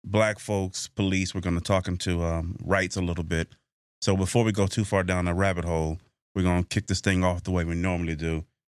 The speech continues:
And we've got a, a piece that's kinda gonna be the thematic for the whole show today,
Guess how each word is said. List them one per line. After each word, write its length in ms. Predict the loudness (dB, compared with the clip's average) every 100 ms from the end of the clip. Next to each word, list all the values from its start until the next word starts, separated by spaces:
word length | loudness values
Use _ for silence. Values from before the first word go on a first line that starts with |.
| _ -2
And 140 | 0
we've 140 | 2
got 160 | 2 2
a, 180 | 0 -2
a 40 |
piece 420 | -4 0 2 2 -2
that's 160 | -4
kinda 240 | 0 0 0
gonna 220 | 0 0
be 140 | 0
the 120 | -2 -2
thematic 640 | 0 2 2 0 -4 -6
for 120 | -6
the 100 | -4
whole 480 | -4 0 0 0 -2
show 300 | -2 0 0
today, 360 | -2 -6 -6